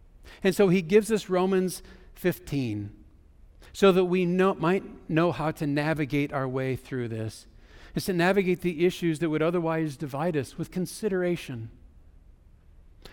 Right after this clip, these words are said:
putting unity on display. And so I would just encourage you, in this context in which we live today, where there's so much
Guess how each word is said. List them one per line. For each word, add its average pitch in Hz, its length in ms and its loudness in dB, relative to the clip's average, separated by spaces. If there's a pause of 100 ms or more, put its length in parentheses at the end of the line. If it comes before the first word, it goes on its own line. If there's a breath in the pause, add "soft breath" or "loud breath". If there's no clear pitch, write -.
(100)
putting 185 280 2
unity 185 420 4
on 147 160 -2
display. 113 760 -10 (2500 loud breath)
And 180 100 2
so 220 120 4
I 214 60 6
would 202 100 6
just 220 180 -4
encourage 185 500 0
you, 107 260 -6 (260 loud breath)
in 190 80 2
this 208 180 2
context 233 640 2
in 190 140 2
which 185 180 0
we 185 100 -2
live 175 280 2
today, 123 460 -4 (1500 loud breath)
where 180 100 4
there's 180 140 4
so 247 160 2
much - 380 2